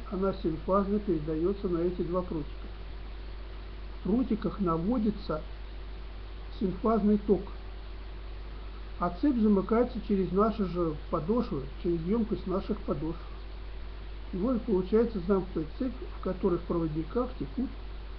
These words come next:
совершенно равного направления токи. И, согласно закону Ампера, эти два тока притягиваются между собой, и мы видим,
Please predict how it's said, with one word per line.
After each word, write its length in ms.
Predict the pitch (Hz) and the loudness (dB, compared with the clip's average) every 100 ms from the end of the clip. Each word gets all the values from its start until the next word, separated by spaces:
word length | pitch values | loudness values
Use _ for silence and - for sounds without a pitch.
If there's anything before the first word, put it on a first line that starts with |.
| - - | -6 -2
совершенно 500 | 165 - 240 220 190 | -2 2 2 4 6
равного 340 | 190 190 185 | 4 4 4
направления 640 | 180 180 175 180 202 208 - | 2 2 2 4 4 2 0
токи. 260 | 139 - - - - - - - - - - - - - - - - - - | -4 -4 -8 -10 -10 -10 -10 -10 -10 -10 -10 -10 -10 -10 -10 -10 -10 -10 2
И, 260 | 196 185 170 175 185 - - - | 4 6 6 4 -2 -6 -8 -2
согласно 440 | 196 208 220 214 | 2 4 4 2
закону 440 | 180 208 220 196 196 | 4 4 6 6 6
Ампера, 420 | 180 214 254 208 | 4 2 4 4
эти 640 | 147 147 - 160 156 156 160 156 147 | 4 0 -2 0 0 -2 -4 -4 -2
два 220 | 175 170 - | 0 -2 0
тока 240 | 175 - 175 | 0 -2 -6
притягиваются 680 | - - 254 247 202 175 - | -8 -4 -2 2 2 0 -4
между 220 | 165 156 165 - | -4 -6 -6 -6
собой, 300 | 139 143 139 - - - - - - | -6 -6 -8 -10 -10 -10 -10 -10 -6
и 60 | 175 | -2
мы 160 | 160 | 0
видим, 360 | 190 247 247 | 0 0 0